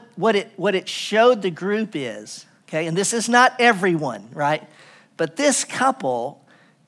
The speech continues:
has so, you know, walked a journey with this group that they have, the board of directors. I'm telling you,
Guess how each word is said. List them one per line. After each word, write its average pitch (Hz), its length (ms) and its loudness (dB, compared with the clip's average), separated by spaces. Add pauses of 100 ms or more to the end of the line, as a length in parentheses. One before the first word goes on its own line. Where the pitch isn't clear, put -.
has 185 220 -2
so, 262 720 4 (460)
you 190 120 -6
know, 190 100 2
walked 214 420 6
a 185 80 0
journey 160 560 -4
with 160 180 -4
this - 240 -4
group 165 400 -2
that 196 140 -2
they 190 140 -2
have, 208 320 2
the 160 80 -2
board 180 240 0
of 170 80 -4
directors. 180 580 -4 (500)
I'm 185 180 2
telling 247 540 -2
you, 147 360 -6